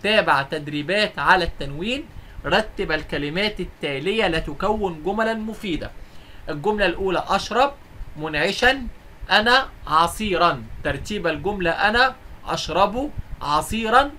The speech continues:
منعشاً. الجملة الثانية: مشرقة في شمس الصباح. ترتيب الجملة: شمس مشرقة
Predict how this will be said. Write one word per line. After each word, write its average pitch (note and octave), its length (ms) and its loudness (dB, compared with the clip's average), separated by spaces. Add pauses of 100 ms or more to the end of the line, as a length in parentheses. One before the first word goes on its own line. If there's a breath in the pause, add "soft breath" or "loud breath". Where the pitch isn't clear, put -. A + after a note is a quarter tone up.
(140)
منعشاً. E3+ 760 0 (880)
الجملة D#3 340 -2
الثانية: E3+ 560 0 (280 loud breath)
مشرقة G3+ 720 2 (500)
في A#3 320 -4 (300)
شمس A3 420 2 (300)
الصباح. F#3 640 4 (1000)
ترتيب D#3 320 -2
الجملة: E3+ 360 -2
شمس G#3 380 0 (560)
مشرقة G#3 720 2